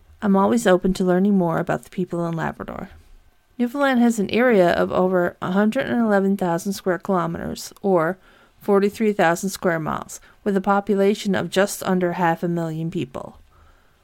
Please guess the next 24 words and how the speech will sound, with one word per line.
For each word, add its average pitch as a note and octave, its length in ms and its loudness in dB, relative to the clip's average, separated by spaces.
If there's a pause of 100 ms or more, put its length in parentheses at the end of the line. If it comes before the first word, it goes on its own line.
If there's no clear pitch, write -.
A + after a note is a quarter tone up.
(220)
About G3 240 4
half A#3 260 6
of A#3+ 80 -4
those F3+ 160 0
people F#3 300 0
live E3+ 200 0
in F3 120 0
the - 120 -2
area F#3+ 340 2
on E3 200 -4
the E3 60 -8
southeast G3+ 920 -4
tip - 240 -6
of A3+ 120 -2
the A#3 100 2
island, D#3 540 -6 (640)
the - 100 0
Avalon F#3+ 560 2
Peninsula. G3 840 -2 (1300)
I G3+ 60 -4
have F#3 120 -2
trouble F#3+ 300 -2
saying F3 300 -6
peninsula. - 800 -6